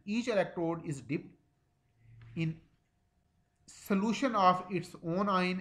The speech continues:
at room temperature in, यहां पर लिखें in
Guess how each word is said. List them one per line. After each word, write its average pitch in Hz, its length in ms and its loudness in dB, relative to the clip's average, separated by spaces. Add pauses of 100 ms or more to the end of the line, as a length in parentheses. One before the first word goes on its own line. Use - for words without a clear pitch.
at 151 240 0
room 139 300 -4
temperature 165 520 -8 (1300)
in, 156 200 -6 (340)
यहां 135 220 -8
पर 151 120 -12
लिखें 143 280 -14 (420)
in 151 160 -8